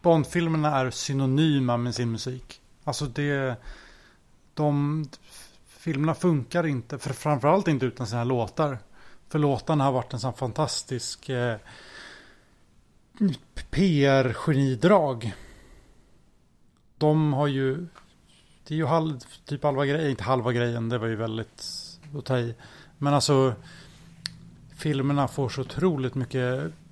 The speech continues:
reklam. <laughs> Eh, det låter ju tråkigt, men det är ju så att, eh, alla de här fantastiska, fantastiska låtarna som har skrivits, för det är många, många bra låtar som har skrivits till Bond-serien,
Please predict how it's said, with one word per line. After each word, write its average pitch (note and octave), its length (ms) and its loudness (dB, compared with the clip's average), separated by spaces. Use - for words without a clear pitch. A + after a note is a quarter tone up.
reklam. C3+ 600 2
<laughs> - 40 -4
Eh, A#2+ 300 -2
det C3+ 100 0
låter B2 180 0
ju C3 40 0
tråkigt, C#3+ 440 0
men E3+ 80 -2
det F#3 60 0
är G3+ 100 6
ju G3 60 8
så C3 220 -2
att, D3+ 340 -6
eh, B2+ 320 2
alla D#3 180 2
de C#3+ 100 4
här D3 120 6
fantastiska, C#3+ 920 -2
fantastiska D3+ 640 2
låtarna D3+ 380 4
som A#2+ 100 -4
har B2+ 60 -2
skrivits, C3 800 -4
för - 140 -4
det C#3 160 2
är C3 60 4
många, C3 720 2
många B2+ 360 0
bra A#2+ 160 0
låtar A#2 320 -4
som A2+ 100 -6
har A#2 60 -4
skrivits A#2+ 480 -8
till A#2+ 380 -8
Bond-serien, A#2+ 640 -4